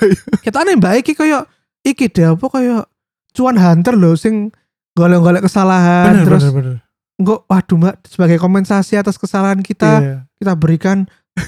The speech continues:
Speaker 2: apa?
Speaker 1: Makan gratis.
Speaker 2: Makan gratis sebulan, es teh gratis
Speaker 1: <laughs> Iya.
Speaker 2: setahun."
Speaker 1: Iya,
Speaker 2: Ngono-ngono
Speaker 1: iya.
Speaker 2: kan biasanya.
Speaker 1: Iya, biasanya ngono.
Speaker 2: Yoi.
Speaker 1: Gitu.
Speaker 2: Kalau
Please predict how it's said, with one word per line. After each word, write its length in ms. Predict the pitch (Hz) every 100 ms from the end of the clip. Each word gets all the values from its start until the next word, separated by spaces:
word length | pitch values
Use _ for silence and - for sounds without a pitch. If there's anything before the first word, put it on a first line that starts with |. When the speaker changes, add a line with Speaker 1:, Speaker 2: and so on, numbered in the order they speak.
| - _ _
Speaker 2:
apa? 380 | 185 185 240 294
Speaker 1:
Makan 320 | 285 233 247
gratis. 480 | 214 196 185 247 247
Speaker 2:
Makan 260 | 202 208 220
gratis 340 | 175 180 226 -
sebulan, 540 | 185 165 170 185 180
es 220 | 220 427
teh 200 | - 269 214
gratis 380 | 175 175 240
Speaker 1:
<laughs> 20 | 233
Iya. 180 | 214 208
Speaker 2:
setahun." 420 | 185 160 160 190 180 196 185 165 -
Speaker 1:
Iya, 120 | 151
Speaker 2:
Ngono-ngono 320 | 151 156 147
Speaker 1:
iya. 60 | 233
Speaker 2:
kan 80 | 190
biasanya. 340 | 170 165 175
Speaker 1:
Iya, 100 | 180 151
biasanya 300 | 160 165 160
ngono. 260 | 151 139 123 _ _ _ 160
Speaker 2:
Yoi. 420 | 151 175 170 151 147 139 139 139
Speaker 1:
Gitu. 380 | 139 139 - 143 135 131 135 127 - _ _
Speaker 2:
Kalau 260 | 214 240